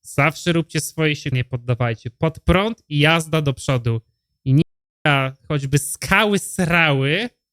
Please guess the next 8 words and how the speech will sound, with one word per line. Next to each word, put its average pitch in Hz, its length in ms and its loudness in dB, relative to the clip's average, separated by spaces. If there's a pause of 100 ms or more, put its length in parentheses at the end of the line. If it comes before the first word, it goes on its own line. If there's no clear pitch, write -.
(560)
to 143 100 2
jechana 131 400 2
do 123 120 -2
przodu. 113 460 -4 (380)
Tak 156 240 0
powinno 139 320 2
być, 120 240 0
widzowie, 107 480 0